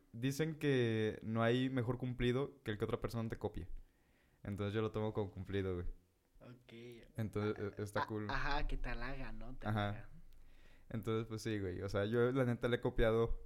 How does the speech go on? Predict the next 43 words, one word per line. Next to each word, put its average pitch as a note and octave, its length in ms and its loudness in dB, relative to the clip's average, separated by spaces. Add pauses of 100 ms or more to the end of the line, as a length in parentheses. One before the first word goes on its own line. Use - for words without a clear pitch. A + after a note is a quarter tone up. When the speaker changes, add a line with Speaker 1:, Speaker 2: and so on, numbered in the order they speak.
(220)
Speaker 1:
o G2 120 0
bueno, F#2 380 0 (140)
me F#2 140 -2
he F#2+ 60 0
motivado G2 460 0
a - 20 0
hacer F#2+ 200 -4
esto F2+ 300 -4 (720)
por, F2+ 520 0 (200)
por F#2 160 -2
gente, G2+ 340 -2
güey. E2+ 140 -2 (280)
Por F#2+ 200 0
Joe F#2 160 2
Rogan, F#2+ 640 2
por F2 220 -2
Roberto F#2 280 0
Martínez. F#2 640 -6 (520)
O - 80 -6
sea, F#2 360 -6 (340)
está - 260 -8
cool, G2+ 240 -2
güey. F#2+ 160 -4 (680)
Y, G#2+ 100 0 (160)
y G#2+ 80 2
es A2+ 120 0
un C#3 80 -4
cumplido. C3 360 2
Yo, G#2 100 0 (100)
yo A2 120 2
lo C3 100 4
veo C3+ 140 0
como C#3 140 2
un B2+ 80 -4
cumplido A#2+ 340 -2
para G#2 180 4
ellos. G2+ 320 -4 (680)
Pero G2 440 2 (260)
aquí F#2 300 0
en A#2 120 4
mi B2+ 80 4
vida A#2+ 280 4
personal F#2 480 -4